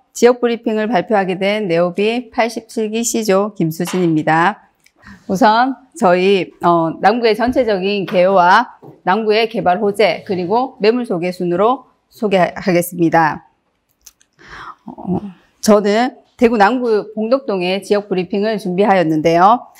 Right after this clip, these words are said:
어, 대구 남구는 전통적인 부촌의 상징이었으나 현재 노후 아파트와 노후 주택이 밀집하고 있고 생활 기반 시설이 다고-, 다소 낙후되어 있어 현재 대구에서 저평가되고 있는 곳입니다. 음,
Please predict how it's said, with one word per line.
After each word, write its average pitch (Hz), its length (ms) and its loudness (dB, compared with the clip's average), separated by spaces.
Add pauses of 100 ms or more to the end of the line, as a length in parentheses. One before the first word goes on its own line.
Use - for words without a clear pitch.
(280)
어, 165 300 0
대구 233 220 4
남구는 226 540 0
전통적인 214 800 0
부촌의 214 400 -2
상징이었으나 208 840 -2
현재 247 560 0 (380)
노후 233 260 4
아파트와 196 580 0
노후 202 360 0
주택이 190 440 -2
밀집하고 185 640 -2
있고 190 500 -2 (180)
생활 294 320 0
기반 185 280 0
시설이 202 340 0
다고-, 175 400 -4
다소 202 500 0
낙후되어 175 520 2
있어 180 540 0 (160)
현재 262 580 -2
대구에서 202 380 0
저평가되고 214 920 0
있는 160 180 -2
곳입니다. 160 720 -2 (360)
음, 165 320 -2